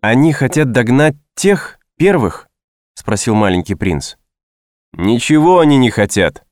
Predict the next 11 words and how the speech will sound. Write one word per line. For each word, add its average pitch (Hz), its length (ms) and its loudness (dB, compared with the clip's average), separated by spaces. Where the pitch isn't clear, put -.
сказал 92 380 -4
стрелочник. 80 680 -4
«Они 143 300 2
спят 147 420 0
в 90 100 -6
вагонах 120 560 0
или 151 160 2
просто 127 400 -2
сидят 98 480 -2
и 92 60 -2
зевают. 82 680 -4